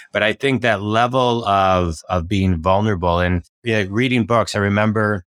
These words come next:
reading a book by Gary Zukav called The Seat of the Soul twenty-five some years ago. And in it, he talked about the ideal human being is when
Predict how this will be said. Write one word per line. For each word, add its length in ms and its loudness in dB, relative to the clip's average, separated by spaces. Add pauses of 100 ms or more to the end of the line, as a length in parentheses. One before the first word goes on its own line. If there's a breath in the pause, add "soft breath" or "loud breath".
(320)
reading 260 0
a 60 0
book 240 -4
by 120 0
Gary 280 0
Zukav 520 -2
called 200 -2
The 60 -6
Seat 220 -4
of 80 -2
the 60 -6
Soul 380 0
twenty-five 560 -2
some 180 -2
years 240 0
ago. 280 -2 (560)
And 180 0
in 180 0
it, 200 0
he 180 -6
talked 320 0
about 240 0
the 100 -2
ideal 640 0
human 360 -2
being 320 0
is 240 -2
when 340 0